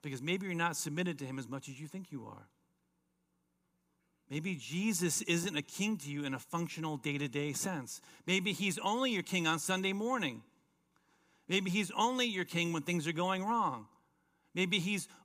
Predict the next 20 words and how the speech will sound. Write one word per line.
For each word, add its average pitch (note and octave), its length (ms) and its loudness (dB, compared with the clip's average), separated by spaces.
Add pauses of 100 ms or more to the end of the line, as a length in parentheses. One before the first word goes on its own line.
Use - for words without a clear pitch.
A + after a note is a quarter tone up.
(120)
only G#3+ 500 2 (220)
your D#3+ 140 -2
king E3 260 0
when F#3+ 120 2
you G#3 120 2
want A3+ 240 4
something. C3 500 -2 (2250)
You B2+ 120 -18
can't F#3+ 420 -2 (260)
obey D3+ 280 0
a C3+ 60 -2
king D3 260 -4
like A#2 220 -8
that. - 260 -12 (400)
That's C3+ 180 -4
not D3+ 240 -2
real C#3 220 0
obedience. C3+ 640 -6 (560)
You D#3+ 120 -8
can't G#3+ 360 2